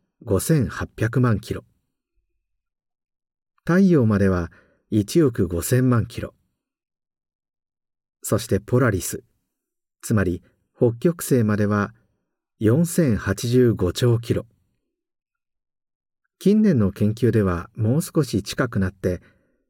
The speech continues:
三千六十八兆五億キロとも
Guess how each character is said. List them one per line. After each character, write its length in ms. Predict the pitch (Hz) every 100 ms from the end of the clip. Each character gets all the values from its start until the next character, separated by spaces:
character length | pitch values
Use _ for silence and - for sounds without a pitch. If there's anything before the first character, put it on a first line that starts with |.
| _ _
三 380 | - - 117 160
千 340 | 190 165 107
六 260 | 92 95 135
十 240 | 147 147
八 200 | 123 143 -
兆 320 | - 98 82
五 180 | 85 95
億 220 | 127 -
キ 100 | -
ロ 140 | 135 127
と 120 | 135
も 280 | 117 110